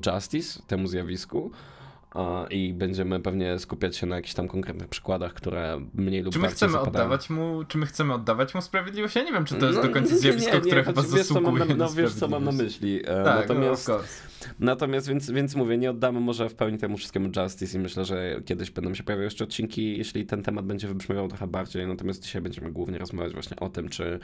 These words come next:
Speaker 1: a, czy dzieła kultury, czy twórców, czy pewne postaci można w taki sposób po prostu skreślić. Będziemy rozmawiać też o tym, jak, e,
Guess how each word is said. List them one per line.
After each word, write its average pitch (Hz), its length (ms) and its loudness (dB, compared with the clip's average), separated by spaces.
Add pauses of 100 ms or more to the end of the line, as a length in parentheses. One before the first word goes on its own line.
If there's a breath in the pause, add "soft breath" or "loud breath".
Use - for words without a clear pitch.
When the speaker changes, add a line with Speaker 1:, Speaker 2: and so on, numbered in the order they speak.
(340 loud breath)
Speaker 1:
a, 80 260 -2
czy 143 140 0
dzieła 175 180 4
kultury, 131 680 0
czy 95 120 -6
twórców, 95 600 -2
czy - 160 -10 (220)
pewne 85 240 -6
postaci 85 720 -4 (280 loud breath)
można 104 260 2
w - 60 -6
taki - 200 -10
sposób 87 420 -6
po - 100 -10
prostu - 260 -8
skreślić. 85 600 -6
Będziemy 87 280 -6
rozmawiać 82 400 -6
też - 220 -6
o 80 200 -4
tym, - 180 -6
jak, 80 240 -8
e, 76 360 -4